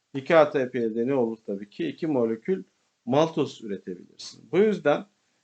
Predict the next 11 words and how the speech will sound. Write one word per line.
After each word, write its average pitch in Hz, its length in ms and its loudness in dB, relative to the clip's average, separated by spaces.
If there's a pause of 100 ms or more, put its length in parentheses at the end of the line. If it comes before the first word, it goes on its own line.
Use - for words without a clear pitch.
(160)
e, - 40 -14
özellikle 143 920 -2 (140)
gelişmiş 131 540 -4
canlıların 117 560 -2 (460)
tercih 117 440 2
ettiği 107 240 -4
veya 101 120 0
gelişmiş 120 600 -6
canlılarda 104 600 -2
bulunan, 104 400 -6 (560)
e, - 60 -10